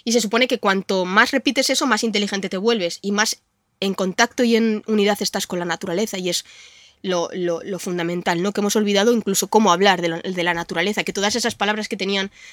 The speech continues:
nuestros antepasados para referirse a, a fenómenos naturales incluso han desaparecido y que no tenemos esas palabras. Entonces es muy bonito, ¿no? El, el, el, el creer que podemos aprender y que podemos no progresar en cuanto a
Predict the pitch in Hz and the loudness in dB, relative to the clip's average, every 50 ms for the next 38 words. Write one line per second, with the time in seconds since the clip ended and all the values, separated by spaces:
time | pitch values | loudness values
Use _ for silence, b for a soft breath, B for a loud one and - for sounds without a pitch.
0 | B B B B - 226 208 - 202 - 214 202 - 208 - 196 - 214 214 226 | B B B B 0 0 0 0 2 4 2 4 4 2 0 0 2 2 0 0
1 | - - 208 190 185 170 190 185 - 185 190 202 208 - - 214 202 190 185 - | 0 0 0 0 0 0 -2 -2 -2 0 0 0 0 2 2 4 6 6 4 4
2 | - - 190 185 - 208 196 208 220 226 220 220 233 202 - 202 185 208 226 - | 0 -4 -6 -4 -2 -2 0 2 2 2 2 2 0 0 2 2 2 4 2 0
3 | - - 202 190 - 180 - 185 185 196 202 - 208 - 196 190 202 - 214 226 | -2 -2 -4 -4 -2 -2 -2 0 0 0 0 -2 -2 -2 -4 -4 -4 -4 -4 -4
4 | 240 - 190 196 220 - 247 233 247 262 226 214 220 196 196 185 - - 180 185 | -2 -2 -2 -2 -2 0 0 0 0 0 -2 -4 -4 -6 -8 -8 -8 -8 -8 -8
5 | 180 185 170 - _ B B B B B B B B B 214 208 202 208 214 208 | -8 -10 -12 -16 _ B B B B B B B B B -4 -2 -2 -2 -2 -2
6 | 226 233 247 240 226 226 226 214 233 214 226 285 320 254 208 190 190 180 - 202 | 0 2 2 2 2 2 0 -2 -2 -2 -2 -2 -2 -2 -2 -2 -4 -4 -4 -6
7 | 185 175 175 - - 190 185 180 175 - - _ _ _ _ 190 196 - - 196 | -6 -6 -6 -6 -6 -4 -4 -4 -4 -6 -10 _ _ _ _ -6 -6 -4 0 0
8 | 202 202 - 214 190 196 196 208 214 - 233 208 214 196 196 202 220 226 226 214 | 0 0 0 -2 -2 -2 -2 -2 -2 -2 -4 -6 -6 -6 -4 -2 -2 -2 -4 -4
9 | - 202 - - 185 180 190 202 202 - b b b b b b b b - 240 | -8 -12 -12 -10 -8 -6 -6 -6 -8 -10 b b b b b b b b -2 -2
10 | 262 262 359 320 311 277 294 285 - 339 302 226 202 - 185 196 185 - 185 175 | -2 2 4 4 4 4 2 2 2 2 0 0 -2 -2 -2 -2 -2 -2 -2 0
11 | 170 165 165 - | 0 0 0 -2